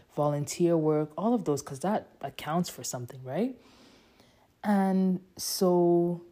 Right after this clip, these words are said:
he responds telling me that you need to have at least five years of experience. Otherwise,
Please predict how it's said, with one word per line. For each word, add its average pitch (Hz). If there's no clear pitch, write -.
he -
responds 254
telling 175
me 160
that 151
you 175
need 190
to 180
have 151
at 151
least 156
five 151
years 143
of 135
experience. 143
Otherwise, 131